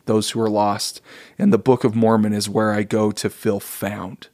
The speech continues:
It's whatever reason, the, the words on those pages, the stories that are told, and just the feelings I have, I, I feel like I, I know who Christ is in a way that really makes a difference in my daily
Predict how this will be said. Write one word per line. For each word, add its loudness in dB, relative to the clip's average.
It's -18
whatever 4
reason, 4
the, 0
the -2
words 4
on 0
those -4
pages, 2
the -6
stories 2
that 0
are 2
told, 4
and 0
just 0
the 2
feelings 4
I 0
have, 0
I, 4
I 4
feel 2
like 0
I, -2
I 0
know 4
who 0
Christ -2
is -2
in 2
a 4
way 4
that 0
really 4
makes 2
a -2
difference -4
in -4
my -4
daily -2